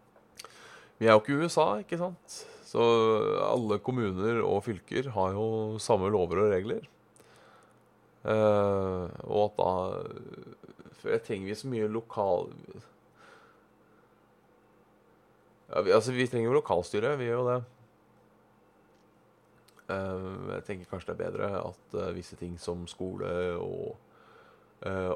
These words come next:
og eldreomsorg, kollektivtilbud, sånne ting, eh, fokuseres like mye på.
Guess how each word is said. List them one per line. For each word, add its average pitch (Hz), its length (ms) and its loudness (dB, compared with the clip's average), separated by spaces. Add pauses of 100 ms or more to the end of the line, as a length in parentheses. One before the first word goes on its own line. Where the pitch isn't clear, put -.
og 80 880 0
eldreomsorg, 123 800 0 (640)
kollektivtilbud, 101 960 -4
sånne 104 240 0
ting, 139 360 -2 (200)
eh, 101 560 -2
fokuseres - 880 -4
like 117 480 -4
mye 95 180 -2
på. 123 280 0